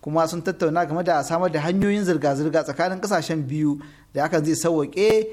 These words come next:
yin tafiye-tafiye tsakanin su. Kana ya gayyaci takwaransa na Iran da ya kawo ziyara kasar ta India. Ɗaruruwan al'ummar kasar Ghana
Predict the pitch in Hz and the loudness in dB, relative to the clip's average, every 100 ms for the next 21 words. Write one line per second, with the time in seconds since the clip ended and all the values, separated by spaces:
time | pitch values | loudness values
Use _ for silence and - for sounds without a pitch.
0 | - 190 185 160 143 160 170 160 165 185 | -8 -4 -2 -2 0 0 0 -4 0 2
1 | 202 156 147 156 156 156 160 143 143 - | 2 -2 -2 0 -2 -2 -2 -4 -6 -20
2 | _ _ - 165 151 160 156 139 127 175 | _ _ -2 0 2 2 0 -2 -2 -4
3 | 165 135 190 208 165 156 147 147 135 131 | -2 0 0 0 0 0 0 0 -2 -8
4 | - - 143 139 190 220 156 151 160 156 | -18 -6 -4 -2 0 0 0 2 2 2
5 | 131 - - - 156 180 180 160 - 156 | -2 -8 -20 -8 -2 0 0 -2 -2 0
6 | 160 156 - 160 143 147 147 135 - - | 0 0 -2 -2 2 2 2 0 -6 -4
7 | 233 254 262 269 240 196 226 240 208 208 | 0 2 2 0 0 0 0 2 0 0
8 | 233 220 240 | 0 2 2